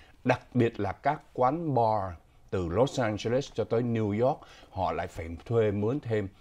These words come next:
bởi vì, à, rất đông những người du khách và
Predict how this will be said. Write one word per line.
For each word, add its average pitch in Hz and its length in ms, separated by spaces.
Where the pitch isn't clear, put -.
bởi 98 200
vì, 92 280
à, 90 220
rất - 340
đông 120 260
những 117 240
người 98 260
du 117 180
khách 160 260
và 98 140